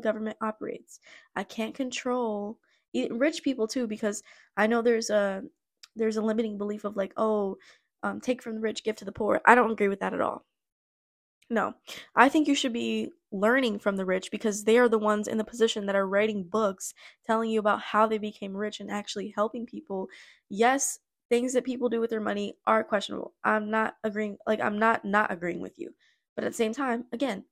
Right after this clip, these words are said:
look at what we can and cannot control. The only thing that you can tr-, control is yourself. So regardless of how you got in the situation, regardless of where you are now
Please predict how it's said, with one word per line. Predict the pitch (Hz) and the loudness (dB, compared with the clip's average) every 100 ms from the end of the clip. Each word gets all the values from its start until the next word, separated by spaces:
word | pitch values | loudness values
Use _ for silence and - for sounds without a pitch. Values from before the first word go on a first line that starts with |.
| - | -4
look | 226 269 | -2 0
at | 233 | -2
what | 233 | -2
we | 233 | -4
can | - 202 202 | -6 -6 -6
and | 208 | -8
cannot | 185 180 - | -8 -8 -8
control. | 226 302 254 - _ _ _ | -2 2 2 -2 _ _ _
The | - | -6
only | 247 262 | -2 0
thing | 285 277 | -2 -4
that | 247 | -4
you | 247 | -6
can | 247 233 | -6 -8
tr-, | - - | -12 -10
control | 220 220 226 202 190 - | -8 -6 -4 -4 -4 -6
is | 220 202 | -8 -6
yourself. | 202 202 202 - 202 - _ _ - _ | -6 -4 -4 -2 -2 -2 _ _ -20 _
So | - 220 208 202 | -4 2 2 2
regardless | 202 214 233 285 285 | -2 2 2 2 -2
of | 240 | -4
how | - 226 | -2 0
you | 269 277 | 0 0
got | 262 254 | -2 -2
in | |
the | 262 | -4
situation, | 254 247 226 202 208 | -4 -4 -6 -6 -8
regardless | 202 208 220 240 233 | -8 0 0 0 -4
of | 196 | -6
where | 190 220 | -4 -4
you | 254 - | -2 0
are | 254 277 | 0 0
now | 247 202 175 180 | -2 -2 -2 -6